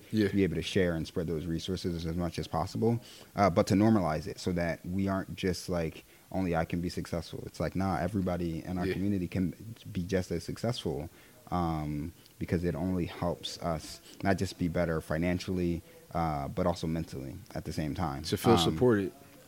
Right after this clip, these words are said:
Speaker 2: yeah,
Speaker 1: Yeah.
Speaker 2: it's so important. It's so important in our community. It's something that's been ignored, especially in Philadelphia community for so long that,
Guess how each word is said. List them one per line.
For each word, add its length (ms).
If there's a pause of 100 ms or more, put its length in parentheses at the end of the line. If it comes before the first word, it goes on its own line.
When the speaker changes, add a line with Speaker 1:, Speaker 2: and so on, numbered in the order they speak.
(160)
Speaker 2:
yeah, 260
Speaker 1:
Yeah. 80
Speaker 2:
it's 180
so 180
important. 520
It's 120
so 120
important 360
in 100
our 120
community. 380
It's 180
something 260
that's 160
been 140
ignored, 340
especially 480
in 80
Philadelphia 420
community 420
for 140
so 180
long 360
that, 260